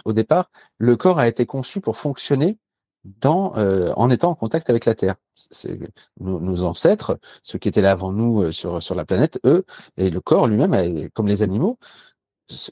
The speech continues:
ce corps est fait pour fonctionner comme ça. Et donc, si on porte des baskets, il va y avoir gén-, euh, ça va générer du stress oxydatif, donc des, des cellules qui vont être, euh, euh, vieillissantes, en tout cas, accélération du vieillissement des, des cellules. Euh, ça se voit surtout sur la peau. On le voit, euh,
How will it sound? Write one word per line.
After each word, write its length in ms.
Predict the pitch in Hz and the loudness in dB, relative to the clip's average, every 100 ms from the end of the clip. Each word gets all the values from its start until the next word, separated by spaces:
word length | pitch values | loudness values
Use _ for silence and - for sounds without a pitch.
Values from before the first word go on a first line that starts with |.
| - | -14
ce 180 | - | -12
corps 220 | 107 190 160 | -2 4 4
est 60 | |
fait 160 | - 190 | 4 0
pour 160 | 127 | -2
fonctionner 400 | - 131 - 135 | -6 -6 -2 -2
comme 160 | 147 113 | 0 -2
ça. 180 | - 98 - _ | -2 -8 -8 _
Et 140 | 104 113 | 0 4
donc, 220 | 143 - - | 2 0 -14
si 160 | - - | -8 -2
on 120 | 170 | 0
porte 180 | 123 110 | 0 0
des 100 | 95 | 0
baskets, 420 | 98 - 240 - - - - | 0 2 0 -2 -20 -20 -8
il 120 | 107 | 0
va 80 | 104 | 4
y 60 | 107 | 4
avoir 260 | 113 117 | 4 2
gén-, 260 | 101 107 - | 0 -4 -2
euh, 160 | 98 | -2
ça 160 | 90 98 | -2 -2
va 80 | 95 | -2
générer 320 | 107 101 107 | -2 0 0
du 100 | 87 | -2
stress 280 | - 101 101 | -4 -4 -4
oxydatif, 340 | - 120 233 | -4 -2 0
donc 160 | 160 117 | 0 2
des, 140 | 110 | 2
des 160 | 98 107 | 2 0
cellules 420 | - 127 123 117 - - - | 2 2 2 -2 -6 -20 -14
qui 120 | - | -8
vont 140 | 92 95 | -6 -6
être, 280 | 90 - | -6 -2
euh, 160 | 90 85 - _ _ - | 0 0 -4 _ _ -4
euh, 120 | 85 | -4
vieillissantes, 640 | 85 104 110 117 233 254 | -2 2 2 2 0 0
en 20 | 107 | -6
tout 100 | - | 0
cas, 200 | 127 104 | 2 2
accélération 580 | - - 95 90 - 113 | -2 -4 -2 0 -2 -2
du 100 | 90 | -2
vieillissement 380 | 104 95 104 | -2 -2 -2
des, 160 | 101 85 | -2 -2
des 140 | 87 | -2
cellules. 420 | 87 104 151 233 - - - - - | -2 0 2 2 0 -4 -20 -14 -2
Euh, 420 | 92 90 90 76 64 - - | 2 4 4 2 -2 -12 -8
ça 180 | - | -2
se 100 | 98 | 0
voit 120 | 107 110 | 2 0
surtout 460 | - 123 - 127 | 0 -4 -2 -4
sur 180 | - 101 | 0 0
la 120 | 95 | 0
peau. 220 | - 240 202 | 2 2 4
On 80 | 117 | 2
le 60 | |
voit, 260 | 127 185 180 | 4 4 6
euh, 120 | 120 | 4